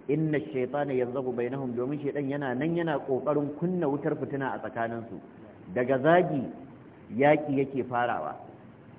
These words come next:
Daga zagi, dukkan wata fitina da ka sani a duniya take farawa. Yau zagi ya zama abin sauki a wajen waɗansu, ya zama abin sauki a bakin mutane. A madadin koyarwar annabawa ta faɗa alheri, in ba za ka faɗa alheri ba, ka sha ba,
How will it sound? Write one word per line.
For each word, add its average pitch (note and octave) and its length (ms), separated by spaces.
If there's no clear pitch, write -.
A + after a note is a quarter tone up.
Daga C#3+ 260
zagi, D#3+ 380
dukkan G3 360
wata D#3+ 160
fitina D3 320
da A#2+ 80
ka D3 120
sani D3 200
a A#2 100
duniya C#3 340
take A2+ 240
farawa. G#2 400
Yau D3 180
zagi C3+ 320
ya C3 120
zama C#3 200
abin A#2+ 260
sauki D#3+ 340
a A#2 80
wajen C3 280
waɗansu, C3+ 440
ya C3 180
zama D3 240
abin A#2+ 260
sauki F#3+ 320
a D3+ 100
bakin B2+ 320
mutane. A#2 360
A A2+ 100
madadin C3+ 460
koyarwar D#3 500
annabawa C3+ 640
ta D3+ 100
faɗa D3 340
alheri, D#3 600
in D#3+ 200
ba D3 120
za C#3+ 160
ka C#3+ 100
faɗa C3 200
alheri C#3+ 400
ba, D#3+ 80
ka D#3+ 120
sha C#3+ 160
ba, C#3 100